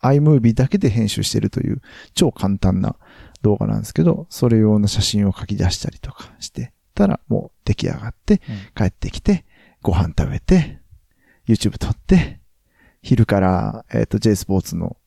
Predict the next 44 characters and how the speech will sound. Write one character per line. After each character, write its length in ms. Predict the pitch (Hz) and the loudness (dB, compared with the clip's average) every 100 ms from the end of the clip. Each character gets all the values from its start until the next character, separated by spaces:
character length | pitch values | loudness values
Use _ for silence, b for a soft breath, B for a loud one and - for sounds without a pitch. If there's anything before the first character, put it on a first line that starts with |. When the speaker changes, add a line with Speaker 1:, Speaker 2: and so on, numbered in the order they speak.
| _ | _
Speaker 1:
中 240 | 117 104 90 | -4 -2 -2
地 140 | - | -2
K 180 | - 117 | -2 -2
と 100 | - | -4
い 60 | 95 | -4
う 40 | |
番 260 | 101 101 101 | 0 2 2
組 240 | 98 101 | 2 2
を 160 | 98 95 - | 0 -2 -10
収 280 | - 113 113 | -6 2 4
録、 260 | 101 - - | 4 2 0
Speaker 2:
は 40 | |
い。 40 | |
Speaker 1:
な-、 180 | 110 113 | 0 0
生 300 | 107 107 110 | 0 2 2
放 100 | 113 | 2
送 80 | 117 | 2
で 60 | 160 | 4
す。 20 | |
Speaker 2:
冠、 200 | 160 165 | 4 2
冠 300 | - 143 156 | 2 2 4
番 160 | 151 135 | 4 4
組 160 | 98 80 | 4 0
や。 80 | - | -4
Speaker 1:
そ 220 | - 151 | 0 2
う 20 | |
で 60 | - | 0
す 80 | |
よ。 160 | 92 139 | -4 0
Speaker 2:
あ 200 | 123 98 - _ - | 2 2 0 _ -6
ら。 140 | 101 | -2
Speaker 1:
は 160 | 92 - | -2 -2
い。 40 | 123 | -4
一 200 | 123 120 | 2 4
時 120 | 120 | 4
間、 280 | 101 - - | 2 -2 -4
こ 100 | - | 0
の 180 | 113 107 | 2 0
ホ 160 | - 131 | -2 0
テ 80 | 113 | 0
ル 60 | |
の 140 | 98 95 | 2 2
Wi-Fi 320 | 107 104 104 | 4 4 4
を 100 | 104 | 2